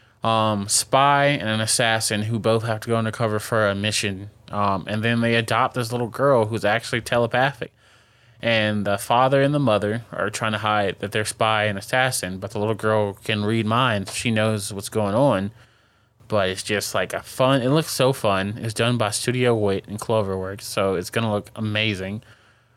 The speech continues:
Um, it just feels really good, and it's something that we haven't really seen of a lot in the, um, it's a different type of shonen, you know? I wouldn't even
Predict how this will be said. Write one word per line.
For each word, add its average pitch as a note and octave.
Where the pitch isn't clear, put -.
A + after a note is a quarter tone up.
Um, G2
it G#2
just A#2
feels B2+
really B2
good, A#2+
and A2+
it's G#2+
something A#2
that -
we C3
haven't C#3+
really C#3
seen D3
of G2+
a E2
lot G2
in A2
the, G2+
um, G#2+
it's C#3+
a D3+
different D3+
type E3
of B2+
shonen, A2+
you G2
know? G#2+
I G2+
wouldn't B2
even G2